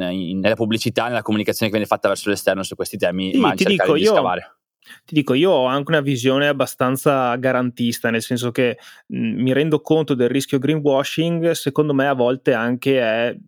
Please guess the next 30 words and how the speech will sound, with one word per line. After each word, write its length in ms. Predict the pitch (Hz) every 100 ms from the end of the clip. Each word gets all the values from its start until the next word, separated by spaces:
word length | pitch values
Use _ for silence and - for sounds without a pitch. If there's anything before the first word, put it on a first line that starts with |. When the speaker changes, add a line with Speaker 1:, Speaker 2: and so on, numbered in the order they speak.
| -
Speaker 2:
cioè 140 | 131
non, 160 | 120 120
non 180 | 135 135
c'è 220 | 143 143
necessariamente 640 | 135 131 - 127 123 127
della 160 | 123 120
malafede 460 | 117 117 - 120
dietro, 340 | 113 120 117 107
a 20 |
volte 220 | 117 131
semplicemente 600 | 131 127 123 123 123 123
c'è 160 | - 127
qualcuno 340 | 120 113 123
che 100 | 131
magari 560 | 127 123 107 120 123 113
non 180 | 131 127
pensa 260 | 151 143 151
fino 200 | 143 135
in 80 | 127
fondo 260 | 139 139
alle 80 | 127
implicazioni 560 | 127 127 127 - 131 131
che 100 | 117
può 120 | 117
avere 200 | 120 123
un 60 | 117
certo 260 | 117 127
tipo 220 | 120 123
di 100 | 120
comunicazione 880 | 117 120 120 123 139 - 117 110 120